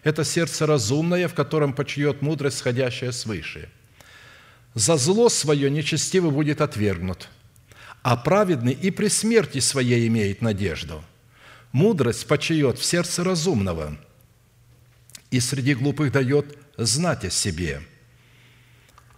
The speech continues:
То есть здесь, э, именно сердце разумное, в котором почиёт мудрость, сходящая свыше, представлено живым щитом, потому что эта мудрость будет противопоставлена мудрости земной,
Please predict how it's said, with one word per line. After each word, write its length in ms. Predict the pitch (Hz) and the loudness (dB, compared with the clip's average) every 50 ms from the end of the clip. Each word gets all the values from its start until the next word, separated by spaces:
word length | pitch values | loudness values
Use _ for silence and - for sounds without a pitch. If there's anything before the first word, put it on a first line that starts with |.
| _ - | _ -2
То 100 | 135 123 | 0 0
есть 240 | 113 - - - - - - - | 0 0 -4 -10 -12 -16 -10 -6
здесь, 640 | 104 104 107 113 151 170 156 - - - - - - - | -4 -4 0 2 2 0 0 0 -4 -6 -8 -10 -10 -4
э, 340 | 117 110 107 104 104 107 - - | -2 0 2 2 2 2 0 0
именно 320 | 151 151 147 143 135 131 | 0 0 2 2 0 0
сердце 420 | 120 - - 160 147 - - - 143 | 0 0 0 0 -2 -2 -2 0 0
разумное, 480 | 123 127 120 101 131 147 147 147 143 | 2 2 2 2 0 0 0 0 -2
в 60 | 135 - | -2 -2
котором 400 | - 120 123 143 135 127 120 120 | -4 -4 -2 0 0 0 -2 -2
почиёт 480 | - 120 113 - - 123 131 120 123 | -4 -6 -8 -6 -6 -4 -4 -4 -4
мудрость, 340 | 147 143 123 120 117 107 - | -4 -4 -2 -2 -4 -4 -4
сходящая 500 | - 120 117 110 123 113 98 - - 104 | -2 -2 -2 0 -2 -2 -2 -4 -6 -6
свыше, 540 | - - - 107 127 120 - - 151 151 - - - - - - - - - | -6 -6 -4 -4 -4 -4 -4 -4 -6 -6 -8 -14 -20 -20 -20 -20 -20 -10 -4
представлено 880 | - 117 120 - - - - 135 127 131 139 139 139 135 135 135 131 - 113 | -2 -2 -2 -2 -2 0 0 0 2 2 -2 -2 0 0 -2 -2 -4 -4 -6
живым 400 | 107 101 117 110 117 127 123 117 | -4 -2 -2 0 0 0 0 0
щитом, 560 | - - - 147 151 - 160 95 71 71 - - _ _ - - - - _ _ | -2 -4 -6 -6 -4 -2 -2 -2 -4 -8 -16 -20 _ _ -20 -20 -20 -20 _ _
потому 300 | - 123 117 143 143 143 | -2 -2 0 0 0 0
что 180 | 131 - - 143 | -2 -2 -2 -2
эта 160 | 127 127 143 | -2 0 0
мудрость 420 | 135 139 165 156 143 139 123 107 113 | 0 0 0 -2 -2 -2 -2 -2 -2
будет 300 | 139 147 117 127 123 - | -2 -2 -2 -4 -8 -6
противопоставлена 840 | - 139 131 127 - 127 - 127 120 - - 143 135 135 131 123 123 | -2 -2 -2 -2 -2 -4 -4 -4 -4 -2 -2 0 0 0 0 2 2
мудрости 460 | 120 139 156 143 135 120 - - 123 | 0 0 0 -2 -4 -4 -4 -4 -4
земной, 520 | 113 98 120 120 120 123 135 143 151 156 | -2 0 0 2 2 2 2 0 0 -2